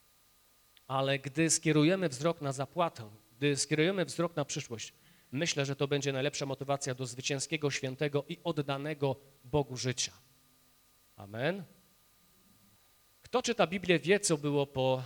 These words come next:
Genesis jeden jeden, po Księdze Rodzaju jeden jeden. Czytamy, że od czasu do czasu Bóg przez proroków lub w inne sposoby zapowiadał, co będzie w przyszłości. Część już się spełniła, większość jeszcze nie.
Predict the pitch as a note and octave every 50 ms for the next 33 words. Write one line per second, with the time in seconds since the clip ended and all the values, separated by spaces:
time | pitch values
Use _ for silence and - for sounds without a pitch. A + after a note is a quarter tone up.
0 | - - - C#3 C3+ C3+ C3+ C3 B2+ - B2+ - - B2 B2 B2 B2+ B2 B2 B2+
1 | B2+ A2+ A2+ G#2+ G#2 - A#2 - - C3+ C3 B2 B2 B2 B2+ A#2+ A#2 B2+ A#2+ A#2+
2 | A#2 A#2+ A2+ A#2 A2+ A2+ C3 D3 D#3 D#3 D#3 D3 D3 C#3+ C3+ - - _ - -
3 | _ _ _ _ _ _ _ _ _ _ _ _ _ _ - - C#3+ - E3 D#3
4 | D#3 D3 C3+ C3 C#3 C3+ - - D#3+ D3 - C#3 C3+ C#3 - D#3+ D3 - D3 C#3
5 | B2 A2+ D#3+ E3+ E3+ E3+ - - - C3 - - D3 C#3 - - - - _ _
6 | _ _ - B2+ C#3+ C#3+ D#3+ F3 E3+ E3 D3+ - D3 D3 C3 B2+ C#3+ D#3+ D3+ D3+
7 | C#3+ - - D3+ - E3 D#3 D3 D3+ C#3+ C3 D#3 C#3+ - D#3 D3 D#3 E3 D#3+ C#3
8 | C3+ B2+ - - C#3+ B2+ B2+ C3 B2+ B2 A2 A#2 A#2+ G#2+ - - - - - -
9 | - - D#3 C#3 - C#3+ D3+ E3 F#3 E3+ - - - E3+ E3 E3 D#3 - - _
10 | _ _ _ - - - F3 F3 F3 E3+ D3+ - - - - D#3 D#3+ C#3+ - -
11 | D3 C#3 C3+ - - - - C3+ B2+ B2+ C3+ D3 D#3 D#3+ D3+ D#3 - G3+ A3 G#3
12 | - - - _ _ _ _ _ - A#2 B2 C#3+ F3+ G#3+ G#3+ - - - C3 B2
13 | A#2 - - C#3 D#3 D3+ - - - D#3 D3+ D3+ D3 C3+ A2+